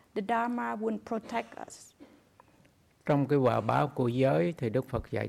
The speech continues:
Speaker 2: thích, cũng có giải thích rõ.
Speaker 1: On the result of the morality, the Buddha also explained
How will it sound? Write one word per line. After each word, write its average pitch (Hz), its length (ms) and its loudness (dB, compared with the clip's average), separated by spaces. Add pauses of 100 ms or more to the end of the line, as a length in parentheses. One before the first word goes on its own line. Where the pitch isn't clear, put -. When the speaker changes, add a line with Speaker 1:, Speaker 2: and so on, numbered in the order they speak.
Speaker 2:
thích, 147 120 -4 (1040)
cũng 117 280 -4
có 131 120 -4
giải 113 200 -2
thích 131 180 -8 (100)
rõ. 104 200 -6 (800)
Speaker 1:
On 285 260 4
the 254 80 0
result 254 580 0 (200)
of 277 200 0 (220)
the 214 220 -2
morality, 226 1000 0 (160)
the 208 60 -2
Buddha 254 560 -2
also 240 560 -4
explained 240 680 -6